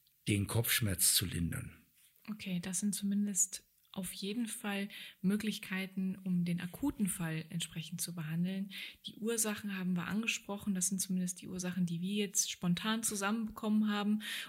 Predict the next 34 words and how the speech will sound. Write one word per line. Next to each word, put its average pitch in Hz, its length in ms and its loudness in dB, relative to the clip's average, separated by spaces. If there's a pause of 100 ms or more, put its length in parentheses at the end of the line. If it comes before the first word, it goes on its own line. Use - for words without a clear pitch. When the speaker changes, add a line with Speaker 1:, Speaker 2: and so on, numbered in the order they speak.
Speaker 2:
Und 190 140 2
ansonsten 190 760 2 (240)
lasst 175 420 0
uns 185 280 0
gerne 175 300 2
wissen, 175 320 2
wenn 175 180 4
ihr 180 100 0
noch 175 380 -2
Rückfragen 196 800 -2
habt - 320 4
und 208 260 2
schreibt - 640 2
uns 185 420 -2
auch 175 420 -4
auf 165 460 -4
Symptom 165 480 0
Punkt 165 240 0
X - 240 -12
Y. 156 400 -4
Grundsätzlich 214 560 2
gilt 220 180 -2
natürlich 208 380 -2
wieder 190 180 -2
einmal 180 260 2
mehr, 202 300 6 (640)
wer 202 200 2
vermehrt 196 640 4
Migränesymptome 190 1120 4
hat, 180 200 -2 (380)
sollte 196 440 0 (200)
dringend 214 600 6
auch 175 280 -2
zum - 300 0